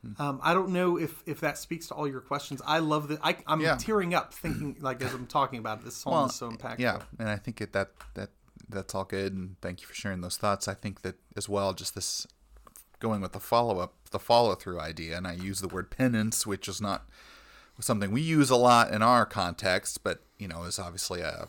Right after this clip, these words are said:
Speaker 1: an official sacrament in other church contexts, and I think that, I think that in the, in the,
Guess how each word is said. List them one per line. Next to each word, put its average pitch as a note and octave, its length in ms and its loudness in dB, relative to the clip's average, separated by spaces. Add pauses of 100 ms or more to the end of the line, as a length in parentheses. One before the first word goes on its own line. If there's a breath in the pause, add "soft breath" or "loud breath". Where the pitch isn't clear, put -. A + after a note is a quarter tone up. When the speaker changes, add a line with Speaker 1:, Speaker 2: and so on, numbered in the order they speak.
(120)
Speaker 1:
an F#2 100 -6
official G2+ 320 -4
sacrament F#2+ 680 2
in F#2 80 -6
other E2+ 180 -4
church - 560 -4
contexts, F2 560 -6
and F#2+ 80 -2
I F2+ 40 -6
think - 240 -8
that, F#2 140 -8 (1160 soft breath)
I G#2 120 -2
think C3 240 -4
that G2 200 2 (140)
in A2 160 2
the, G2 140 -2 (160)
in G2+ 160 -2
the, F#2 180 -2